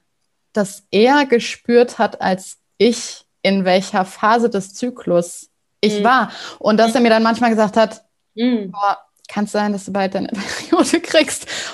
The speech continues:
Speaker 1: Und dann dachte ich, und dann stimmte das, das stimmte immer. Und dann dachte ich mir, wie krass das ist, dass der das eher merkt als ich. Also wie wenig verbunden bin ich gerade mit mir selber, ne?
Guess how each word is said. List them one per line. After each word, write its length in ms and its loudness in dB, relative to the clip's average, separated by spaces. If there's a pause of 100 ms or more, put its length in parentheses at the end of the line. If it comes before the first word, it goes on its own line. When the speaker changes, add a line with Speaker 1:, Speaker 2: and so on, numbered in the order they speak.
Speaker 1:
Und 120 -2
dann 120 2
dachte 200 -2
ich, 180 -14
und 160 0
dann 140 2
stimmte 360 2
das, 200 -2 (200)
das 100 -12
stimmte 280 -2
immer. 340 0 (320)
Und 140 -2
dann 100 2
dachte 200 -4
ich 60 -16
mir, 120 -2
wie 140 -2
krass 300 -2
das 200 0
ist, 200 -8
dass 140 -6
der 160 2
das 220 0
eher 240 0
merkt 380 -2
als 220 -2
ich. 260 0
Also 160 0
wie 140 -2
wenig 320 2
verbunden 480 0
bin 160 4
ich 140 2
gerade 220 -2
mit 160 -4
mir 160 -2
selber, 460 0
ne? 320 -2